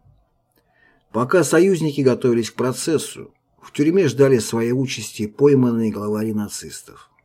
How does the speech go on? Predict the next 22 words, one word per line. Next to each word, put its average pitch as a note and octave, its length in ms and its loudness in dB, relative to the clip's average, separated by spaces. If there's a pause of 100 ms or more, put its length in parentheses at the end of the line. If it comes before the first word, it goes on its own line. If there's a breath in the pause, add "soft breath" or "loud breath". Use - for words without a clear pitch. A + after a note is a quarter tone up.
(840)
Приходилось F3+ 640 6
мириться D3+ 480 0
с C3+ 120 -4
тем, F3 280 2
что G2+ 220 -8
в - 40 -12
списке - 440 -6
арестованных A#2 760 -2
главных A#2+ 460 0
фигур A2+ 360 -6
Третьего A2 480 -4
Рейха G#2+ 380 -6 (380)
были A#2 360 -2
крупные A2+ 460 -2
изъятия. A2 640 -6 (1120)
Ушел D#3+ 380 2
от C#3 100 2
судебной A#2+ 480 2
ответственности A2+ 800 -2
наци A2 540 -4
номер G#2 320 -2
один G#2+ 460 -4